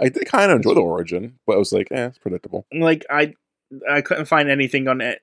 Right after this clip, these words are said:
Speaker 2: th-, on this origin. Like, as far as I know, the origin is not this.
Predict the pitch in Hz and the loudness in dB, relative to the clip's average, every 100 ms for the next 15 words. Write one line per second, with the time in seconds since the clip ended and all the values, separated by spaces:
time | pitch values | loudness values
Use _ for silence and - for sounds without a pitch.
0 | 135 131 147 131 131 127 - 123 120 117 | -6 -4 -2 0 0 -2 -2 0 0 0
1 | 117 117 - 135 131 127 - 147 139 135 | -4 -6 -4 -2 -2 -2 -2 0 0 0
2 | 139 127 110 113 123 127 131 131 123 127 | 0 0 -4 -6 -6 -2 0 0 0 -4
3 | 120 123 123 120 117 117 - - - - | -4 -6 -2 -2 -2 -6 -8 -10 -12 -6
4 | 139 131 - - - - | 0 0 -2 -10 -10 -12